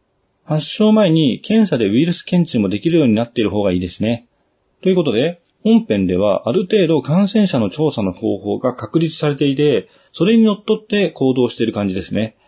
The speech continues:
事件などがあった時、関係者の指紋を採取したりしますが、そんな感じで怪人化検査も行われる社会っていうのがこの物語の基本世界観になります。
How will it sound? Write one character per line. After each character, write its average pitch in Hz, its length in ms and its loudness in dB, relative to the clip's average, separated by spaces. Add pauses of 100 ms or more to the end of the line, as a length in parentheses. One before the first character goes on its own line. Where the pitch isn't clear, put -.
(340)
事 190 140 -4
件 190 220 0
な 113 100 0
ど 95 100 -2
が 90 80 0
あ 95 60 -2
っ - 60 -20
た - 100 -6
時、 113 460 -4 (180)
関 190 240 0
係 202 180 0
者 135 120 -2
の 95 120 -2
指 - 160 -6
紋 123 200 2
を 120 40 2
採 127 200 -2
取 95 120 -8
し - 60 -10
た 95 60 -2
り 90 60 -2
し 104 120 -6
ま 98 80 -4
す 104 100 -10
が、 95 260 -2 (220)
そ - 120 -4
ん 196 40 4
な 208 80 0
感 180 140 2
じ 160 100 0
で 165 380 0
怪 208 240 0
人 214 240 2
化 196 140 -2
検 190 260 2
査 175 100 0
も 180 140 2
行 165 80 -2
わ 156 140 2
れ 160 80 4
る 151 40 2
社 160 180 -4
会 156 140 0
っ - 40 -2
て 151 140 -4
い 147 40 2
う - 20 0
の 170 60 0
が 175 260 0 (240)
こ 123 80 -2
の 123 80 4
物 120 180 2
語 117 120 0
の 104 440 -2
基 - 140 -14
本 170 220 0
世 - 120 -6
界 151 180 0
観 135 140 0
に 180 100 2
な 110 60 2
り 85 60 -2
ま 82 120 -8
す。 - 180 -20